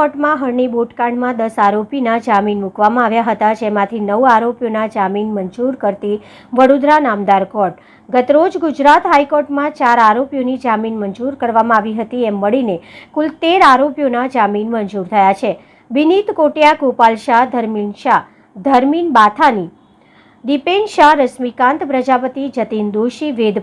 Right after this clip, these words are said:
પ્રકાશ યાદવ, અલ્પેશ ભટ્ટ સહિત નવ આરોપીના જામીન મંજૂર. છેલ્લે કોન્ટ્રાક્ટ ચલાવનાર નિલેશ જૈનના જામીન નામંજૂર. અગાઉ હાઈકોર્ટ ચાર મહિલા આરોપીના જામીન મંજૂર કર્યા હતા. કુલ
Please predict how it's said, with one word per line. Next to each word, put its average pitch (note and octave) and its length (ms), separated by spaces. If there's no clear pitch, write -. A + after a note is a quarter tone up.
પ્રકાશ A3 440
યાદવ, A3+ 380
અલ્પેશ C4+ 480
ભટ્ટ C4 420
સહિત B3 220
નવ A3+ 260
આરોપીના A3 520
જામીન G3+ 360
મંજૂર. G#3 380
છેલ્લે D#4+ 240
કોન્ટ્રાક્ટ D#4 580
ચલાવનાર A#3+ 540
નિલેશ C4+ 340
જૈનના A#3 320
જામીન G#3+ 480
નામંજૂર. G3 480
અગાઉ A#3 340
હાઈકોર્ટ C4+ 560
ચાર A3+ 160
મહિલા A#3+ 340
આરોપીના C4 720
જામીન G#3+ 380
મંજૂર A#3+ 300
કર્યા C4+ 340
હતા. C4+ 200
કુલ C4 240